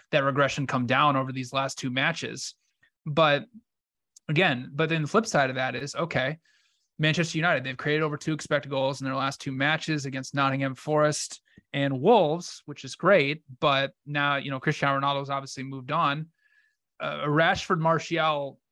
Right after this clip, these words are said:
uh, attack is fine, but I mean, Rashford's only been a point three four X G per ninety minute striker this season. Like, Martial's played four full nineties. So to say U-, United's gonna become this great offense that's gonna create over two expected goals or average over one and a half,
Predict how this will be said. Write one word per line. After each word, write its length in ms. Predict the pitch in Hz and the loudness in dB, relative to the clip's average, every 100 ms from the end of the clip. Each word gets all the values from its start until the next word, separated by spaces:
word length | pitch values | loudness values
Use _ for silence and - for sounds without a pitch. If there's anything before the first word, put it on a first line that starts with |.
| _ | _
uh, 60 | 139 - | -20 -16
attack 600 | 143 - 196 190 139 - - _ _ - | -8 0 2 4 2 -2 -20 _ _ -12
is 160 | - | -12
fine, 400 | - 190 156 135 | 2 4 4 0
but 160 | 131 135 | -2 -4
I 60 | |
mean, 340 | 143 139 135 - _ | -4 -6 -8 -14 _
Rashford's 400 | 151 190 - 196 | 2 2 2 0
only 140 | 175 151 | 0 -2
been 100 | 147 | -4
a 60 | |
point 260 | 123 156 147 | -4 -8 -6
three 140 | 156 | -6
four 240 | 147 151 139 | -6 -4 -4
X 180 | 143 - | -6 -8
G 100 | 147 | -10
per 140 | - | -6
ninety 220 | 135 139 | -6 -6
minute 180 | 139 131 | -6 -8
striker 640 | - 139 139 143 170 165 _ | -8 -2 -2 0 -4 -4 _
this 220 | 147 165 | -8 -6
season. 420 | - 175 165 180 165 | -4 -6 -4 -6 -8
Like, 140 | 127 | -6
Martial's 420 | 135 143 143 139 | -6 -4 -2 -4
played 240 | - 131 127 | -6 -10 -8
four 320 | - 135 139 | -10 -6 -6
full 180 | 139 139 | -6 -8
nineties. 560 | 135 135 143 151 - - _ _ _ | -6 -6 -6 -6 -8 -14 _ _ _
So 280 | - 160 156 | 0 2 2
to 60 | |
say 220 | 156 175 | 0 2
U-, 220 | 196 196 151 - | 2 0 -6 -8
United's 500 | 139 147 143 156 131 | -4 -2 -2 -2 -4
gonna 140 | 156 | -6
become 340 | 139 - 147 135 | -6 -6 -6 -6
this 140 | 127 | -10
great 240 | 147 139 139 | -6 -4 -2
offense 480 | 139 135 139 135 | -4 -6 -8 -8
that's 140 | 139 123 | -12 -12
gonna 160 | 131 | -10
create 220 | 127 135 139 | -6 -2 -2
over 180 | 135 | -4
two 200 | 135 151 | -6 -6
expected 360 | 143 - 143 131 | -6 -2 -2 -2
goals 300 | 135 139 135 | -4 -2 -4
or 40 | |
average 380 | 131 139 143 139 | -4 -4 -4 -6
over 180 | 139 139 | -6 -6
one 140 | 135 | -6
and 100 | 143 | -6
a 40 | 135 | -4
half, 340 | 147 139 139 | -2 -2 -4